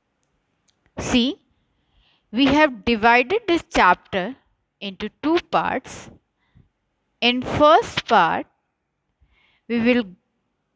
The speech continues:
be covering acids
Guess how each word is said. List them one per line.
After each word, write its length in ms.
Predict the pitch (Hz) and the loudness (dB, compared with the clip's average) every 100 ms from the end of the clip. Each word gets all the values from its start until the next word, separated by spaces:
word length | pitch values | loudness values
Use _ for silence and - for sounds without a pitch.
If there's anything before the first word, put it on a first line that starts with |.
| _ _ _ _ _ _ _ - | _ _ _ _ _ _ _ -10
be 120 | 208 - | -10 -2
covering 480 | 233 208 185 214 311 _ _ _ _ _ _ | 2 2 0 -6 -8 _ _ _ _ _ _
acids 880 | 208 196 - - 349 - - - | -4 -4 -2 -4 -4 -6 -16 -16